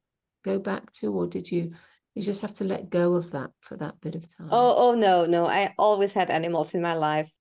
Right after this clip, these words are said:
Speaker 2: My first pet was Nikki, and I got her when I was four.
Speaker 1: Yeah.
Speaker 2: And then after that, I had a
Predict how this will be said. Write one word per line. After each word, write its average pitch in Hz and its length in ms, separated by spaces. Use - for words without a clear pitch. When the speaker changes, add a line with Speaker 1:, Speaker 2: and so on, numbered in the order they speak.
Speaker 2:
My 220 180
first 302 360
pet 262 220
was 208 220
Nikki, 180 680
and 185 220
I 185 140
got 196 260
her 202 160
when 175 120
I 170 80
was 160 240
four. 165 680
Speaker 1:
Yeah. 165 160
Speaker 2:
And 220 220
then 262 260
after 220 380
that, 185 360
I 180 80
had 190 280
a 180 260